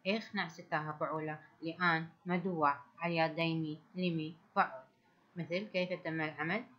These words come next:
إلى أين، لماذا، بواسطة من، ولمن، وغير ذلك. مشتيميها بوعل هم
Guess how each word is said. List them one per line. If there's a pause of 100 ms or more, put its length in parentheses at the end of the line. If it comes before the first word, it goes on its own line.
(140)
إلى
أين، (120)
لماذا،
بواسطة (120)
من،
ولمن، (280)
وغير
ذلك. (500)
مشتيميها
بوعل
هم